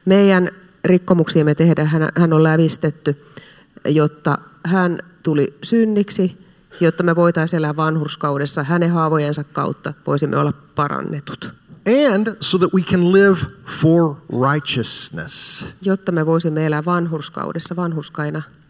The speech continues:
Speaker 2: In Zechariah, Hebrews, and Revelation, he is our high priest and king who sits on the throne of the universe forever.
Speaker 1: Sakariassa, hebrealaiskirjeessä, ilmestyskirjassa, hän on meidän korkea ylipappimme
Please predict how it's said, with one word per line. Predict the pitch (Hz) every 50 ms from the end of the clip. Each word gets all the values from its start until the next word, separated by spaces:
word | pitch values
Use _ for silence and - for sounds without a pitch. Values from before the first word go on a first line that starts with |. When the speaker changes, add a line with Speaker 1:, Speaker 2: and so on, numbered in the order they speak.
| _ _ - -
Speaker 2:
In | 196 202
Zechariah, | 156 214 233 240 - 214 214 214 214 220 220 214 151 185
Hebrews, | 226 208 180 220 214 180 175
and | 196 196
Revelation, | 190 180 185 196 196 196 190 - 196 180
he | - 220
is | 220 180 175
our | 175 143
high | - - 208 214 220 220 214 - -
priest | - 220 220 208 - - - -
and | 175 175 170 165
king | - - 190 190 196 196 196 147
who | 156 160
sits | 147 - - 190 185 175 - -
on | 151 143
the | 135
throne | - - 143 160 160 170 170 160
of | 123
the | 120 123 143
universe | 147 143 135 151 151 143 -
forever. | - 143 165 196 226 233 165 117 104 87 - - - _ _ _ _ _ _ -
Speaker 1:
Sakariassa, | - - 160 156 - 170 170 180 180 185 185 180 - - 208 185 - - -
hebrealaiskirjeessä, | 156 147 - - 156 160 170 170 175 - - 190 185 185 185 185 185 185 - 196 185 - - -
ilmestyskirjassa, | - 143 147 165 170 170 - 202 190 - - 220 214 202 202 202 196 - - 220 196 - - - - - -
hän | - 175 170 170
on | 160 160
meidän | 160 151 151 160
korkea | - 190 202 202 196 - - - -
ylipappimme | - 214 220 214 190 - 180 165 165 - - - 165 160 160 156 151